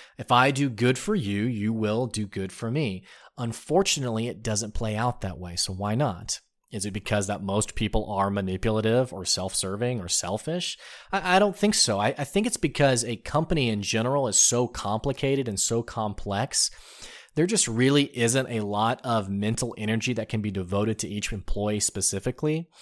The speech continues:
You know, I think about myself, for example, this company that I, I left about a month ago, really phenomenal people, really great people. You know, these are people who, you know, don't have a dishonest bone in their body.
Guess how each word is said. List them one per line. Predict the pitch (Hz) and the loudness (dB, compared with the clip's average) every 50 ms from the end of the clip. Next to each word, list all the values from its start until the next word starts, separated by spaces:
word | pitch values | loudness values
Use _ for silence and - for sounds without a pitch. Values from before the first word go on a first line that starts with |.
| - - - - - - - - - | -20 -18 -18 -18 -16 -18 -16 -8 -2
You | 131 | 2
know, | 127 123 | 4 6
I | |
think | 117 - 147 135 | 6 6 6 6
about | 139 135 131 123 | 6 6 6 4
myself, | 120 113 107 - - 127 123 127 123 - | 4 2 2 4 6 6 6 6 6 4
for | - 117 107 | 0 0 0
example, | 98 95 104 107 101 - 107 | 0 0 0 0 0 0 -2
this | 101 95 - | -4 -4 -2
company | - - 117 113 110 120 113 | 0 2 2 2 2 2 0
that | 104 101 101 98 | 0 0 0 0
I, | 95 95 95 - | 0 -2 -2 -4
I | - 104 | -6 -6
left | 101 101 107 104 - 110 | -4 -2 -2 -2 -2 -2
about | 101 104 98 | -4 -2 -2
a | 92 | -2
month | 92 101 117 - | -2 -2 -2 0
ago, | 139 123 104 95 92 92 95 98 - _ _ _ _ _ _ _ _ _ _ _ _ _ _ _ _ - - 110 113 | 0 0 2 2 0 0 -4 -6 -10 _ _ _ _ _ _ _ _ _ _ _ _ _ _ _ _ -14 -12 -4 4
really | 123 143 151 147 127 117 | 8 8 10 10 8 6
phenomenal | - - 101 95 92 92 95 92 92 87 82 | 4 2 0 0 0 0 -2 -2 -2 -4 0
people, | - - - 87 - - - 82 85 - 113 - - - - - - - - _ | 2 2 2 2 2 -2 -2 -2 -4 -10 -14 -20 -20 -20 -20 -20 -20 -20 -20 _
really | - 107 117 135 143 135 117 98 | -4 2 4 6 6 6 6 4
great | 87 92 101 95 101 104 110 131 - - | 2 -2 -2 2 4 4 4 2 2 2
people. | - - 87 85 - - 80 76 76 80 - - 131 - - - - - _ - | 2 2 2 2 0 0 0 0 -2 -12 -12 -14 -14 -16 -18 -20 -20 -18 _ -4
You | 117 | 2
know, | 110 | 4
these | 123 139 135 139 | 6 6 6 6
are | 113 | 4
people | - - - 123 123 - - 120 110 | 2 2 2 2 2 2 2 0 2
who, | 104 110 110 107 107 107 104 104 104 104 - - - | 2 2 2 2 2 2 2 0 0 -4 -6 -8 -10
you | 127 113 | -6 -6
know, | 104 101 | -4 -4
don't | 92 110 113 120 127 - | 0 0 2 2 0 0
have | 117 117 113 113 113 110 - | 0 2 2 2 2 0 0
a | 113 107 95 | -4 -6 -6
dishonest | 90 92 113 117 120 - - - - 113 107 110 110 107 104 - - 104 98 | -4 0 2 4 4 4 2 0 0 0 0 2 2 2 0 0 -2 -2 -2
bone | 101 101 104 107 107 107 107 107 | 2 4 4 4 4 4 2 0
in | - 113 101 101 | 0 -2 -2 0
their | 98 90 85 | -2 -2 -2
body. | 85 92 92 107 120 110 90 82 82 85 87 98 117 | -2 0 2 4 4 2 2 -2 -8 -10 -10 -12 -12